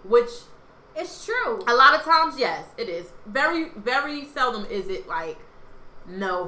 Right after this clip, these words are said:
Speaker 1: feelings. I just wanted to fuck somebody just to get. But, you know, um, a lot of times it is that way
Speaker 2: <laughs>
Speaker 1: for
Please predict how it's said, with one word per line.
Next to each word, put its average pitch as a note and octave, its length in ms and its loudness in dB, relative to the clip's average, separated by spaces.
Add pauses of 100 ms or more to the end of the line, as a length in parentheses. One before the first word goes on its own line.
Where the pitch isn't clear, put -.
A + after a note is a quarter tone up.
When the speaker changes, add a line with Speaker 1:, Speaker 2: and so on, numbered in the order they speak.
Speaker 1:
feelings. E3+ 440 -6
I F#3 120 -8
just E3 140 -14
wanted E3+ 200 -14
to D#3+ 80 -18
fuck - 320 -10
somebody E3 380 -4
just E3+ 260 -10
to E3+ 80 -8
get. D#3+ 140 -14 (420)
But, D4+ 220 4
you G4+ 120 6
know, A3+ 600 8 (260)
um, G#3+ 920 6 (1700)
a B3+ 80 6
lot B3+ 200 12
of B3+ 60 2
times A#3 420 4
it C#4 140 6
is D#4 60 4 (200)
that A#3+ 280 6
way G3 340 4
Speaker 2:
<laughs> A3+ 140 -8
Speaker 1:
for A3+ 140 4